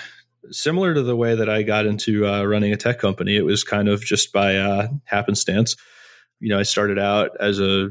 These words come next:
volunteer firefighter and just kind of enjoyed it and started going to some additional schools, you know, got, like, my paramedic certification and,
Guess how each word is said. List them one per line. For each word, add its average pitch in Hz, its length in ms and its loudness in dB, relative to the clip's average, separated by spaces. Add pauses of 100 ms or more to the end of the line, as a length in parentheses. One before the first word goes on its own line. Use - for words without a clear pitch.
volunteer 101 540 0
firefighter 104 800 -2 (280)
and 98 540 0
just - 300 0
kind 95 200 0
of 95 240 -2 (260)
enjoyed 147 460 -2
it 135 320 0
and 98 240 -6
started 98 320 -2
going 98 240 0
to 98 120 -2
some 101 140 0
additional 113 300 0
schools, 117 640 0
you 101 80 -2
know, 98 140 -2
got, - 240 -6
like, - 180 -10
my - 80 -6
paramedic 117 480 -2
certification 110 1200 0 (160)
and, 98 580 -2